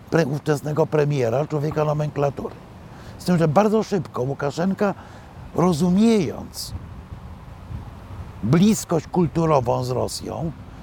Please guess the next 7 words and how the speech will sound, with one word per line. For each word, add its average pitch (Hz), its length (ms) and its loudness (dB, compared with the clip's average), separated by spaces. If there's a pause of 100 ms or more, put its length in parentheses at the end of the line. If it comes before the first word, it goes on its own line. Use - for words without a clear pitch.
(140)
i 170 60 2
jednocześnie 170 580 2
potrzebując 170 760 0
wsparcia, 131 680 -2 (460)
pożeglował 185 640 4
w - 100 -12
kierunku 165 640 0